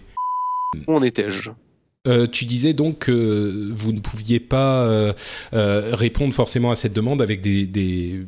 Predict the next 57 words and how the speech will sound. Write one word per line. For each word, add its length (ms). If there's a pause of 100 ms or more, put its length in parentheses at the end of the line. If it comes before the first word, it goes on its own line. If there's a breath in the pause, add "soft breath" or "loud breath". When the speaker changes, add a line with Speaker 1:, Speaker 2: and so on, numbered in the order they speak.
(400)
Speaker 2:
en 100
particulier 500
sur 160
la 80
question 360
du, 180
des 240
outils, 260
enfin, 180
du 120
référencement, 960
euh, 120
qui 160
pouvait 240
Speaker 1:
Oui, 40
Speaker 2:
vous, 40
Speaker 1:
voilà. 160
Speaker 2:
vous 300
handicaper. 360
Speaker 1:
Le, 100
le, 220
le 140
but 260 (300)
voilà, 180
c'était 200
sur 140
des, 140 (720)
d'être 160
sur 140
des 100
territoires, 640
euh, 60
éditoriaux 560
où, 260
de 80
toute 180
façon, 240
on 80
n'aurait 240 (560)
pas, 260
euh, 220
en, 300
tellement, 400
euh, 200 (200)
de, 100
d'intérêt, 480
euh, 220
S 260
E 40
O 80
à, 60
à, 540 (300)
à, 300
à 40
faire, 240
parce 120
que 140